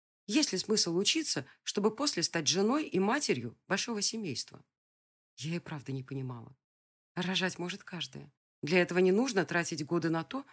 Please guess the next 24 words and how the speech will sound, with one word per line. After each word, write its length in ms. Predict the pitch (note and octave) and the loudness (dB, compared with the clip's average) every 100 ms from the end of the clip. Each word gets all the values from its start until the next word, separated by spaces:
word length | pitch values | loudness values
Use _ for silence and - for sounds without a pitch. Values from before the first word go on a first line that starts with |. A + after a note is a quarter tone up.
| _ | _
чтобы 280 | - G3 F#3 | -4 0 0
получить 500 | G3 G3 G3 B3+ G3 | 0 0 0 -4 -4
диплом, 540 | G3 B3 E3+ D3 C3 - _ - | -4 -4 -2 -4 -4 -10 _ -6
который 300 | F3 F3 E3 | -2 0 0
после 260 | E3+ - | -2 -2
брака 340 | F3 A#3 C#4+ D3+ | 2 4 4 0
будет 260 | D3+ D#3 | -2 -2
пылиться 360 | - G3+ A#3+ - | -2 -2 -2 -2
на 100 | C#3+ | -2
полке 380 | - G#3 - F3 | -4 -12 -10 -12
в 60 | |
рамке. 380 | B2+ A2+ - - _ _ _ _ _ _ _ _ B2 | -12 -12 -14 -20 _ _ _ _ _ _ _ _ -10
"Вот 260 | A2+ A#2+ | -4 -4
значит, 360 | A#2+ G3 G#3 A3+ | -4 -4 -6 -6
как 180 | D#3 C3+ | -8 -6
вы 80 | |
думаете, 540 | C#3+ C3+ A#2+ A2+ - C3+ | -4 -2 -2 -4 -6 -6
юная 440 | C#3 B2 A#2 C3 | -4 -4 -4 -6
мисс". 380 | C#3 G#2 - - _ _ _ _ _ _ - | -8 -8 -10 -12 _ _ _ _ _ _ -2
Он 200 | F3+ F3+ | 0 2
положил 420 | F3 F#3 F3+ E3+ | 2 0 0 0
руки 220 | E3+ E3+ | -2 -2
на 140 | E3 E3+ | -2 0
стол, 360 | - A#3 A#3+ | -2 -4 -4